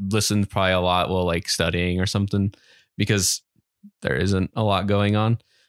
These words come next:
But, um, the artist is Danger.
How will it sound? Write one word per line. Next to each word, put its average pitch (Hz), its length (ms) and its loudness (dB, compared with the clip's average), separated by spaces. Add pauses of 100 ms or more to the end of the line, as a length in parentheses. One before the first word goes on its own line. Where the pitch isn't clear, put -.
(180)
But, 117 180 2
um, 98 440 2 (2000)
the 104 100 0
artist 120 380 2
is 104 140 0
Danger. 110 680 2